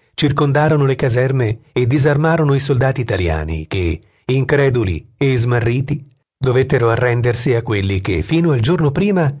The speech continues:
erano i loro alleati. Fuori dall'Italia, dove i movimenti furono meno repentini,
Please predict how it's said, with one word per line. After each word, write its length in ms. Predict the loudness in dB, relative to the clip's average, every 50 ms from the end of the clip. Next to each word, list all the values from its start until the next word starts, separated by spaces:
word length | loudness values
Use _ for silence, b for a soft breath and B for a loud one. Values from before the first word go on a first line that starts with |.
| B B B
erano 340 | B -2 0 2 2 2 2
i 80 | 0 2
loro 240 | 0 0 2 2
alleati. 580 | 0 2 0 0 0 0 -2 -4 -8 -12 -12 -12 -14 _ _ _ _ _ _ _ _ _ _ _ _ _ _ _
Fuori 380 | _ 2 2 4 4 2 2
dall'Italia, 720 | 2 2 0 0 -2 0 0 0 2 2 0 0 0 -2 -2
dove 240 | -2 -2 -2 0
i 40 | -2
movimenti 540 | -2 -2 -2 -2 -2 0 0 -2 -2 -4 -4
furono 320 | -4 -2 -2 -2 0 -2
meno 220 | 0 0 0 0 0
repentini, 720 | 0 0 -2 -2 -2 -2 -2 -4 -6 -4 -4 -4 -6 -6